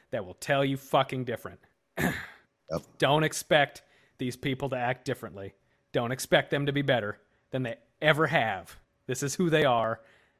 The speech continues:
Speaker 1: This is what they do.
Speaker 2: Yeah. All right, man. That was good.
Speaker 1: Yep.
Speaker 2: And I think on our next one, uh, let's kinda transition from this and also talk a little bit more about local politics and, uh,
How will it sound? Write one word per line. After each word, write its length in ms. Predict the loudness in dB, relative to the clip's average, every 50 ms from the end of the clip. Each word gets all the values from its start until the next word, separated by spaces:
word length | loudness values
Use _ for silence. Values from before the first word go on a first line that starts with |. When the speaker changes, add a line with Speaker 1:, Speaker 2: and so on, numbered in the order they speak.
| _ _
Speaker 1:
This 260 | -12 -8 -6 -6 -4 -4
is 120 | -4 -2
what 200 | -2 -4 -4 -4
they 120 | -4 -6
do. 240 | -6 -6 -8 -10 -12 -16 _ _ _ _ _ _ -10
Speaker 2:
Yeah. 180 | -8 -8 -8 -8 -10 -16 -20 _ _ _ _ _ 2
All 80 | 6 8
right, 80 | 8 8
man. 300 | 8 8 8 6 4 2 -2 -8 _ 2
That 120 | 4 4
was 160 | 4 4 4
good. 260 | 6 6 6 6 4 0 -10 _ _ _ -20 -20 -20 -12 -8
Speaker 1:
Yep. 180 | -6 -8 -8 -8 _ _ _ _ _ _ _ 0
Speaker 2:
And 80 | 2 4
I 40 | 4
think 200 | 6 4 6 6
on 100 | 6 6
our 100 | 6 6
next 300 | 6 6 4 2 0 0
one, 180 | 2 2 4
uh, 380 | 4 4 4 4 4 2 2 0 -4 -8 _ _ _ _ _ _ -4
let's 220 | 0 0 0 0 4
kinda 380 | 4 6 8 8 8 8 6 4
transition 580 | 4 6 6 8 8 8 8 6 8 6 6
from 220 | 6 6 6 6 8
this 260 | 8 6 6 4 4
and 80 | 4
also 240 | 4 4 4 2 0
talk 260 | 0 0 -2 -2 0
a 60 | 0 0
little 180 | 0 0 2
bit 140 | 2 2 4
more 200 | 4 6 6 6
about 280 | 8 6 6 6 6 4
local 260 | 2 2 2 0 0
politics 560 | 4 6 8 8 8 6 4 2 4 4 4
and, 220 | 6 6 6 6
uh, 300 | 4 4 2 0 -2 -4